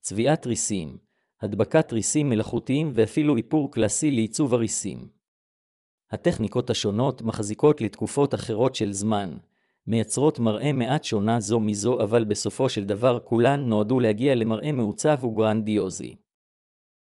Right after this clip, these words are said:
מה ניתן לעשות בעיצוב ריסים? עיצוב ריסים הוא תחום שנעזר בטכניקות שונות כדי ליצור מראה ריסים מסוים. ריסים מורמים, מעוגלים, ארוכים,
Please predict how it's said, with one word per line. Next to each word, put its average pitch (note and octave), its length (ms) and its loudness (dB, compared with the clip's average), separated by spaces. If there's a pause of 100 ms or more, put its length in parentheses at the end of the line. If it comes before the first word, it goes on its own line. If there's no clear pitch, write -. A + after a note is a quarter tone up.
(140)
מה B2+ 160 2
ניתן D3 320 0
לעשות A#2+ 500 2
בעיצוב G#2+ 440 0
ריסים? G2 540 -4 (1040)
עיצוב E3+ 400 0
ריסים B2+ 440 2
הוא A2+ 160 0
תחום C#3+ 280 0
שנעזר A2+ 540 2
בטכניקות C3 680 0
שונות A#2 580 -2
כדי A2 240 0
ליצור C#3+ 380 0
מראה B2+ 260 0
ריסים B2+ 380 -2
מסוים. E2 580 -4 (440)
ריסים C3 360 0
מורמים, G2+ 560 0 (500)
מעוגלים, G2+ 640 0 (440)
ארוכים, G#2 560 -4